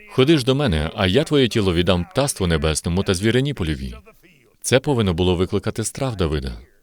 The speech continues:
Це останні слова, які промовив цей чоловік. Через кілька хвилин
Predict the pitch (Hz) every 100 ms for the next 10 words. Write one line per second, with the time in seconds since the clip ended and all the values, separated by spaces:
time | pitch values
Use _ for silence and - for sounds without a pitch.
0 | _ _ _ - 98 82 - 117 147 -
1 | 98 85 87 113 110 107 85 82 98 -
2 | 85 104 104 120 85 - _ _ 160 120
3 | _ _ _ _ _ _ _ - 92 80
4 | - 135 156 - 107 78 85